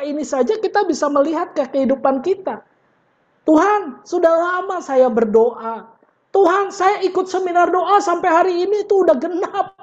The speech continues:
di tahun ini, Tuhan. Tuhan, we pray, saya nggak pernah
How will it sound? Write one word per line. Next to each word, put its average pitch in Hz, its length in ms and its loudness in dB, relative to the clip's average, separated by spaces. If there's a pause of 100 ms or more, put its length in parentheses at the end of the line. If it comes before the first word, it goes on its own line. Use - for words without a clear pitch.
(160)
di 285 160 -8
tahun 302 320 2
ini, 269 160 -8
Tuhan. 226 400 -6 (480)
Tuhan, 381 400 4
we 370 160 4
pray, 403 160 -2
saya 392 320 -6
nggak 381 160 0
pernah 381 240 -4